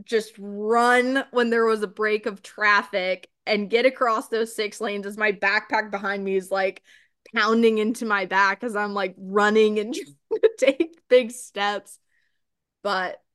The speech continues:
yeah, no, I was very relieved when I sat down in that hotel lobby and was able to take a deep breath, 'cause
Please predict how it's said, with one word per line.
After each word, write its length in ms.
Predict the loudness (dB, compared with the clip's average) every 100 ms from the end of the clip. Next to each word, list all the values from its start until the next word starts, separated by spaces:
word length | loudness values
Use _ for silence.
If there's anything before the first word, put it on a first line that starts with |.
| _ _
yeah, 440 | -6 -2 0 -2 -2
no, 200 | -4 0
I 160 | 2 2
was 140 | 0
very 340 | 0 0 0
relieved 400 | -2 -4 -4 -6
when 140 | -6 -6
I 60 |
sat 320 | -4 -2 -2 0
down 220 | -2 -2
in 100 | -4
that 180 | -4 -2
hotel 420 | -4 -4 -6 -4
lobby 420 | -4 -4 -6 -8
and 120 | -6
was 140 | -8 -6
able 300 | -6 -6 -8
to 100 | -10
take 260 | -6 -4
a 40 | -4
deep 260 | -10 -10
breath, 420 | -6 -4 -4 -8 _ -12
'cause 540 | -10 -10 -14 -20